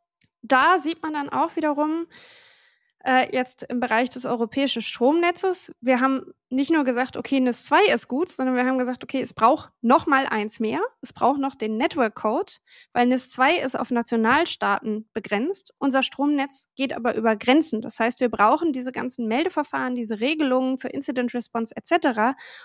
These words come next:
und auch die Risikobetrachtung brauchen wir grenzübergreifend. Das nützt uns nichts, wenn wir das nur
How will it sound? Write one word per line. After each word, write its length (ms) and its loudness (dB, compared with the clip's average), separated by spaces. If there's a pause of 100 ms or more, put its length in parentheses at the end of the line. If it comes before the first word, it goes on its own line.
und 140 -2
auch 120 2
die 100 -2
Risikobetrachtung 1200 2 (720)
brauchen 420 2
wir 120 -2
grenzübergreifend. 1200 -6 (1080)
Das 160 -4
nützt 380 0
uns 240 -4
nichts, 380 0
wenn 160 -2
wir 80 -2
das 180 -4
nur 460 4